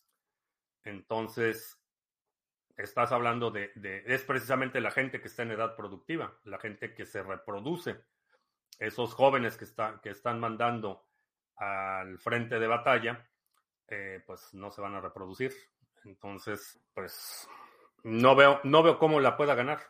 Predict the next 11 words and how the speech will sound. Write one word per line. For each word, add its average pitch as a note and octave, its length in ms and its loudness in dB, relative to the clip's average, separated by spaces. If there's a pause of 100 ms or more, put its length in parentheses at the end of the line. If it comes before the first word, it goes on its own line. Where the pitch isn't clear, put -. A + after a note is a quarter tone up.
(120)
honestamente, A#2 600 -8 (680)
porque A2+ 500 -2
vamos C#3+ 280 4
a C3+ 40 -6
suponer C3 640 0
que G#2+ 280 -4
hace A#2+ 280 0
su G2+ 480 -10
maniobra, G#2 960 -2 (800)
mi, B2+ 480 -4
mi, A#2 400 -6